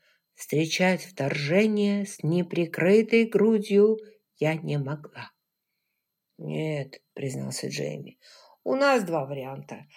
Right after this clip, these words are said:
остаться или бежать. Горы наглухо завалены снегом до самого марта, да и бродить по дорогам с тремя детьми,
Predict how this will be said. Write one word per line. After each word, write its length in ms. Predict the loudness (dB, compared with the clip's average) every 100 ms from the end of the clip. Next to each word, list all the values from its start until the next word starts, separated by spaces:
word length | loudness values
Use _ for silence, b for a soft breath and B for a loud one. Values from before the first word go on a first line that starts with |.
| b _ 2
остаться 680 | 2 4 4 6 6 4
или 340 | 4 4 0 0
бежать. 640 | -2 -6 -8 -10 -12 -20 _ _ _ _ _
Горы 720 | -6 4 6 8 6 4 2
наглухо 640 | 2 4 4 4 2 2 2
завалены 560 | 2 4 4 4 2
снегом 580 | -2 2 4 4 2 0
до 160 | 0 0
самого 500 | 2 0 0 -2 -2
марта, 580 | 0 -2 -4 -8 -10 -10 B B B
да 120 | 6
и 140 | 10 10
бродить 560 | 8 6 6 2 2
по 120 | 4 6
дорогам 520 | 6 6 6 4 2
с 80 | 4
тремя 380 | 4 6 4
детьми, 680 | 4 2 2 2 4 2